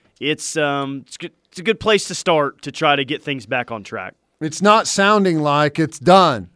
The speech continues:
Speaker 1: It's done. Fine. You've reported it now three times.
Speaker 2: Now,
Speaker 1: It's done.
Speaker 2: here's what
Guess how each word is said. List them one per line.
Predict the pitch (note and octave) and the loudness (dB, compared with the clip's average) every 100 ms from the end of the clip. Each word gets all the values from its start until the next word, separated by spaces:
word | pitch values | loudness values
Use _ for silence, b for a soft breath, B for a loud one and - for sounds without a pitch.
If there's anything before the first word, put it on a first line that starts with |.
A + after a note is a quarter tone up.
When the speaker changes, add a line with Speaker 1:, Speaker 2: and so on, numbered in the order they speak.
| - | -20
Speaker 1:
It's | - | 0
done. | G3+ B3+ C#4+ A3+ | 8 10 10 8
Fine. | - A#3 A3 E3+ | 6 6 6 2
You've | E3 D3+ | -4 -8
reported | E3+ E3 G3+ G3+ G3 | -6 2 4 4 0
it | F3 | 0
now | F3+ E3+ | 0 0
three | - D#3+ | -2 -4
times. | D#3 C3+ A2 G3 | -4 -6 -2 4
Speaker 2:
Now, | G3+ F3 | 4 4
Speaker 1:
It's | - | 0
done. | B2 F#2+ - _ _ _ | -6 -6 -16 _ _ _
Speaker 2:
here's | F#3 E3+ A#3+ C4 C4 G#3 | 0 4 4 4 2 0
what | - F3+ F#3 G#3 G3+ G3 | -4 -2 4 6 6 4